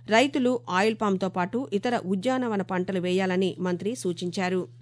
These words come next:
ఆంధ్రప్రదేశ్లో ఉపాధ్యాయ ఉద్యోగాల భర్తీ కోసం నిర్వహించిన డీఎస్సీ తుది ఫలితాలు గత రాత్రి విడుదలయ్యాయి.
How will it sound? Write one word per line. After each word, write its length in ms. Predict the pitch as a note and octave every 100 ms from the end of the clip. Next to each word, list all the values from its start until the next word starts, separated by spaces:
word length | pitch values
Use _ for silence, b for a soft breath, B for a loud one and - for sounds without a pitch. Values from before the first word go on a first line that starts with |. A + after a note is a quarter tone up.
| B B
ఆంధ్రప్రదేశ్లో 720 | A3 C#4+ D#4 D#4 C4 A#3 A#3 A#3+ - -
ఉపాధ్యాయ 460 | A#3+ D4+ C#4 C4+ C4+
ఉద్యోగాల 440 | A3+ F#3 G#3+ G3+ F#3+
భర్తీ 380 | E3+ - -
కోసం 300 | A3 A3+ A3+ A3
నిర్వహించిన 480 | G3 G3 F3 G3 G3 - -
డీఎస్సీ 500 | F3+ B3+ C#4 - B3+
తుది 240 | - A3 A#3
ఫలితాలు 480 | F3+ F3+ G3+ G#3+ E3+
గత 180 | G3 F#3+
రాత్రి 340 | F3+ F3+ F#3+ A3
విడుదలయ్యాయి. 680 | F#3 F3 F#3 F3+ F#3 F#3+